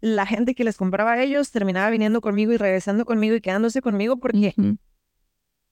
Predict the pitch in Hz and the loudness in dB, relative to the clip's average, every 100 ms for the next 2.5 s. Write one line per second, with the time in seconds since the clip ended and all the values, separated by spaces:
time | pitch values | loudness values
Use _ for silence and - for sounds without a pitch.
0 | _ _ _ _ _ 220 247 269 254 285 | _ _ _ _ _ 0 2 2 0 -2
1 | - - 240 233 - _ _ _ _ _ | -4 0 2 2 -4 _ _ _ _ _
2 | _ - 247 254 | _ -6 -4 -4